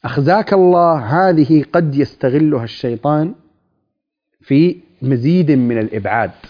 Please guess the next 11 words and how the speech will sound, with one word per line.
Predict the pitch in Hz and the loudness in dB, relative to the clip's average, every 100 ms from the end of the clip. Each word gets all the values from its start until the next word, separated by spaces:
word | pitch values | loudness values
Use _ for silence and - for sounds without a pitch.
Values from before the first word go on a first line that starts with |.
| _ | _
للإنسان. | 117 107 98 87 104 - _ _ _ _ _ _ _ _ _ _ | -8 -6 -8 -8 -8 -8 _ _ _ _ _ _ _ _ _ _
الرفق، | 113 123 147 - - _ _ _ _ _ _ _ _ _ _ - | -8 -4 -4 -6 -20 _ _ _ _ _ _ _ _ _ _ -10
الرفق. | 104 127 135 _ - _ _ _ _ _ _ _ _ _ _ _ _ _ _ 123 | -2 -2 -4 _ -20 _ _ _ _ _ _ _ _ _ _ _ _ _ _ 0
لذلك | 127 196 165 | 2 2 2
سيأتينا | 160 147 - 202 156 | 2 0 2 2 2
بعد | 135 123 | 0 -2
قليل | - 151 156 | -2 2 2
في | 127 | 2
المطلوب | 135 131 - 185 165 | 0 0 0 2 2
تجاه | - 131 147 135 104 - - - | -2 0 0 0 -6 -14 -20 -6
ال-، | 120 110 104 101 85 | -2 0 0 -2 -6